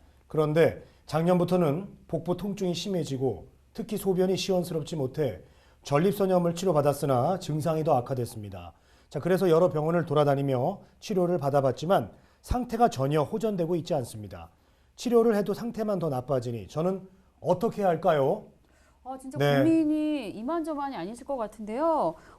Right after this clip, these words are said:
Speaker 2: 원장님, 꾸준하게 치료를 받고 있는데 왜 본인은 못 느끼는 거죠?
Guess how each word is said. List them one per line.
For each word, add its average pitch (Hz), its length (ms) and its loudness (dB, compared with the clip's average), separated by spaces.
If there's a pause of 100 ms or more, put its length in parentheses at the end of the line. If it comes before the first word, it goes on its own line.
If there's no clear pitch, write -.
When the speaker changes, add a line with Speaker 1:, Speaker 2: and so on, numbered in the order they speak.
Speaker 2:
원장님, 262 540 -2 (140)
꾸준하게 415 500 -4
치료를 415 420 -8
받고 - 480 -8
있는데 392 460 -2
왜 294 160 -2
본인은 330 500 -2
못 196 120 -4
느끼는 269 340 -4
거죠? 196 260 -12